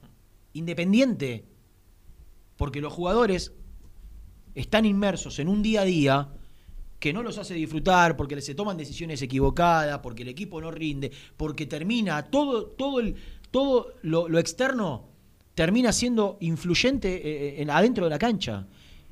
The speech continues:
Es muy difícil, Nico, que en un caos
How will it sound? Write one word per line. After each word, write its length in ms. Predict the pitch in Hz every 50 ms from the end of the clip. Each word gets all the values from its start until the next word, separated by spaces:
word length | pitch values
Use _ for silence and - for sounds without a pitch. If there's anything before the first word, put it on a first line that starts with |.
| - - - - - - - - - - - - - - - - - - - - - -
Es 100 | 240 247
muy 200 | 233 262 302 302
difícil, 640 | 262 240 185 - - 254 233 - - 185 160 143 156
Nico, 420 | 196 214 170 - 160 139 131 117
que 120 | - 165
en 60 | 175 214
un 180 | 214 208 160
caos 540 | - - 220 220 220 202 180 160 - - -